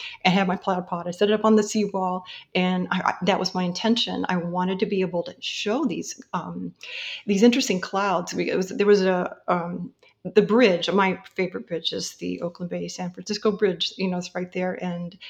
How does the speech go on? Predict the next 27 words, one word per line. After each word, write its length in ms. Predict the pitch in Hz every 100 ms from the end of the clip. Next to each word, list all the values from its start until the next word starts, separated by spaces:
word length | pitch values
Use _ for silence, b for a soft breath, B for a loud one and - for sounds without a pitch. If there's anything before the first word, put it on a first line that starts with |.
| B B _
also 320 | 208 277 -
there 120 | 233 202
was 160 | 202
another 260 | 202 247 285
structure 460 | - 220 233 190
I 60 | 180
decided 520 | 185 185 185 185 180
to, 360 | 180 - 196 -
and 120 | 202
so 120 | 196
compositionally 720 | 196 - 277 - 240 - 196
I 20 | 180
wanted 180 | 180 180
to 40 |
put 160 | 185 185
those 220 | 185 185
two 180 | - 190
together, 420 | 180 185 175 185 B -
but 120 | 294
it 60 |
was 180 | 269 233
the 80 | -
clouds. 500 | - 359 302 - -
That's 220 | - 165 -
the 80 | 185
main 200 | 180 175
event. 460 | 165 180 175 240